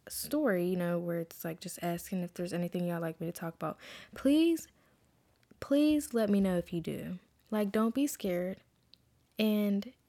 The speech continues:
you know, it, like, I really wanna know what y'all want me to talk about,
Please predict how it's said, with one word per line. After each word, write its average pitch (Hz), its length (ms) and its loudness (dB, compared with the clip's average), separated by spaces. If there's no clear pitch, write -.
you 226 120 4
know, 196 480 2
it, - 200 -4
like, 202 180 0
I 185 120 4
really 220 280 4
wanna 202 240 4
know 180 200 2
what 175 220 -2
y'all 170 160 -4
want 175 180 -6
me - 40 -8
to - 100 -10
talk - 300 -12
about, - 440 -12